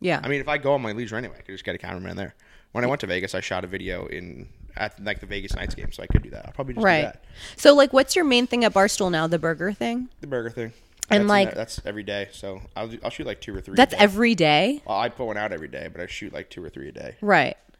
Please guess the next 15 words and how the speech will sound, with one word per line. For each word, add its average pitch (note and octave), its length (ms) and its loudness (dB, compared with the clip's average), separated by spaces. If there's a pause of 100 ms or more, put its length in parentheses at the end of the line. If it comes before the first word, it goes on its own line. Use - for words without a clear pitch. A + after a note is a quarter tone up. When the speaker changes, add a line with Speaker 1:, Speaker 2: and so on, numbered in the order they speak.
Speaker 2:
I'll G#2 80 -2
do, G#2+ 180 -6
I'll G#2+ 240 -2
try C3+ 120 -6
to A#2+ 60 -10
do, G#2+ 80 -6
like, G2 160 -8
two F#2+ 120 -12
or F2+ 40 -10
three F2+ 180 -12
on, - 60 -12
like, - 120 -14
Monday, - 220 -16
Tuesday. - 320 -8 (340)
Speaker 1:
Okay. G3 460 0